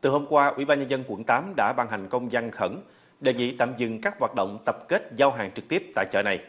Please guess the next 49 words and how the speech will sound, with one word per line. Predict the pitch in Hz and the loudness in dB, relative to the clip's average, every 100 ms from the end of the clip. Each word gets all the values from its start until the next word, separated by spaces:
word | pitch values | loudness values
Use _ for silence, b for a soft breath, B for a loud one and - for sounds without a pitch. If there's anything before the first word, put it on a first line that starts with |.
| b b b b b b - | b b b b b b -2
Thông | 170 | 0
tin | 175 151 139 | 0 0 0
đáng | 151 | 0
chú | - | 0
ý | 175 | 0
này | 143 104 - - | 0 -2 -4 -8
được | 117 - | -6 0
báo | 113 156 | -2 -2
Thanh | 120 | -6
Niên | 113 - - | -6 -8 -4
đăng | 104 | -4
tải. | 98 85 107 - _ _ _ _ _ _ _ _ _ b b b b b _ | -2 -6 -6 -12 _ _ _ _ _ _ _ _ _ b b b b b _
Để | 131 | 0
chủ | 151 165 | 4 6
động | 120 139 | 6 4
trong | 156 | 0
hoạt | 127 | 2
động | 117 | 2
kinh | 127 143 | 0 4
doanh, | 143 139 139 | 6 6 4
các | 185 - | -2 -2
tiểu | 120 151 | -4 0
thương | 143 131 b b b b _ - | 0 0 b b b b _ 0
có | 170 | 2
thể | 120 98 147 | 2 0 2
thay | 147 | 4
đổi | 101 107 | 4 2
hình | 131 95 | 0 0
thức | 175 139 | -4 -2
vận | 104 | -4
chuyển, | 110 98 113 180 | 0 -2 -2 0
giao | 127 135 127 | 6 6 6
và | 104 | 0
nhận | 95 104 | -2 -4
hàng | 110 95 85 - | -4 -4 -6 -4
theo | 127 117 110 | 2 2 2
hình | 107 92 | -2 -4
thức | 151 - 104 | -4 -4 -4
điều | 101 | -2
phối | - 170 | 0 -2
trực | - - | -4 -6
tuyến, | 131 131 208 b b b b b _ _ - | -4 -4 -6 b b b b b _ _ -8
giao | 107 147 143 143 | 6 6 6 2
tận | 104 110 | 0 4
nơi | 135 135 131 | 4 4 4
cho | 131 117 113 | 2 2 0
những | 101 104 | -2 -4
khách | 180 | -6
hàng | 143 101 | 0 -2